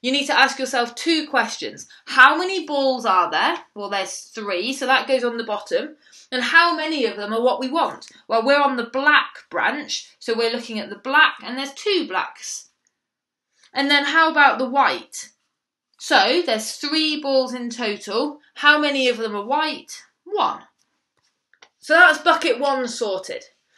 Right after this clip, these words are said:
Now we're looking at bucket two. So I've picked a black one out of bucket one, and now I'm looking at bucket two. Well, what's the probability of getting a black?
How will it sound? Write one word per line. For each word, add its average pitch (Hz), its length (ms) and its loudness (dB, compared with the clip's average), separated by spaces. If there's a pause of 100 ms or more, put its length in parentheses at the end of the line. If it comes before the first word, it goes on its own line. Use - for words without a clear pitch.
(180)
Now 285 280 6
we're 277 120 6
looking 262 260 0
at - 140 -6
bucket - 400 0
two. - 340 -8 (640)
So 214 380 -2
I've 190 180 0
picked - 220 -2
a 220 60 -4
black 330 320 0
one 285 120 -2
out 240 160 6
of 214 100 -4
bucket 226 320 -4
one, 294 380 2 (280)
and 214 160 -6
now 240 220 0
I'm 214 120 2
looking 220 280 -6
at - 140 -4
bucket 240 360 0
two. - 360 -10 (440)
Well, 277 300 6 (540)
what's 320 240 2
the - 40 -10
probability 247 640 2
of 208 80 -4
getting 214 260 -2
a 190 140 -8
black? 214 340 -2